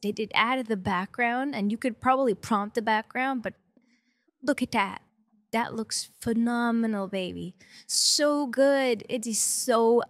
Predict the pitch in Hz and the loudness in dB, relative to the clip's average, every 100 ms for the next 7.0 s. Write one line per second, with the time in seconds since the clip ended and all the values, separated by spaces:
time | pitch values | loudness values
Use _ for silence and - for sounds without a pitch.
0 | - - 233 240 233 196 175 - 208 196 | -10 -6 0 0 0 -4 -8 -10 -8 -8
1 | 180 - - 196 196 _ - _ _ - | -10 -10 -10 -10 -12 _ -20 _ _ 4
2 | 226 269 185 - 233 240 269 233 185 - | 8 8 6 2 0 2 2 0 -6 -4
3 | - - 220 214 - - 214 214 277 302 | -8 -4 -4 -4 -6 -6 -6 -6 -4 -2
4 | 294 277 277 - 262 247 226 208 233 247 | -2 -2 -2 -2 -2 -4 -4 -2 -2 -2
5 | 247 226 208 202 208 214 208 214 - 247 | -4 -2 -2 -2 -2 -6 -12 -12 -10 -10
6 | 254 - 247 247 254 247 226 226 226 226 | -8 -2 -4 -4 -2 0 0 0 -2 -4